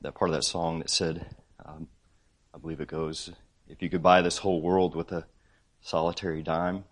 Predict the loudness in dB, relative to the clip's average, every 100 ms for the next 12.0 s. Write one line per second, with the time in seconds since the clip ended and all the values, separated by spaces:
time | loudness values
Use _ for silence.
0 | _ _ _ _ _ -18 -12 -12 -14 -18
1 | -18 -18 -20 -20 -10 -6 -4 0 2 2
2 | -2 -2 -2 2 6 6 6 2 2 0
3 | -2 -4 0 0 0 -4 -6 -6 -6 -6
4 | -6 -8 -10 _ _ _ _ _ -6 -2
5 | 0 0 -2 -2 -4 -10 -20 -18 -8 -6
6 | -4 -4 -6 -14 _ _ -20 -20 -10 -2
7 | 4 4 6 4 4 -4 2 6 6 4
8 | 0 2 0 -2 -2 -2 -2 -2 -4 -4
9 | 0 4 2 2 -6 -6 -8 -4 -4 -6
10 | -8 6 12 12 12 8 8 10 10 10
11 | 10 8 8 6 4 4 4 2 0